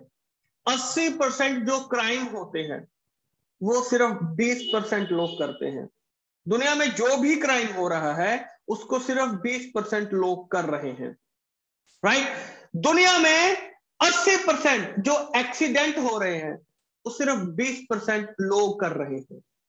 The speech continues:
अस्सी परसेंट accident बीस परसेंट लोग कर रहे हैं।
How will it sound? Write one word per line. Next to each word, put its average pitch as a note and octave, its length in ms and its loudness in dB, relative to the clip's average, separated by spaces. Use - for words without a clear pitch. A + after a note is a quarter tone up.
अस्सी C4+ 260 4
परसेंट B3+ 460 4
accident G#3 640 2
बीस A3+ 420 0
परसेंट G3+ 400 4
लोग E3 240 4
कर D3+ 140 4
रहे C#3 200 0
हैं। C3+ 220 -6